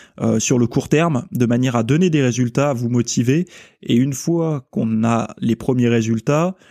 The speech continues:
de commence-, de commencer à mettre en place, finalement, cette alimentation de long terme, qui va être une alimentation saine, qui va être une alimentation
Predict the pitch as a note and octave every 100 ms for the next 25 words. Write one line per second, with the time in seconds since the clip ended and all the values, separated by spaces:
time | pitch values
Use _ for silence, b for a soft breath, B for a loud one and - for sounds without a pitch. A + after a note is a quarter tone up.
0 | b b b b _ - A2+ D#3 C3 C#3+
1 | - - C#3+ B2 B2+ C3 - C3+ A#2+ A#2
2 | - A2+ C#3 D3 E3 - - B2 A#2 A#2+
3 | C#3+ D#3 C3 B2+ B2 A#2+ A#2+ A#2 A2+ -
4 | D#3+ A#2+ A#2+ C3 D3 - D3+ C3 A#2 G#2+
5 | B2+ A#2 A#2+ A#2+ A2+ A2+ A2+ A#2+ A#2 -
6 | A#2 - E3+ F#3 - A#2+ - A#2+ A#2 A#2
7 | A#2 A#2+ A2+ A#2+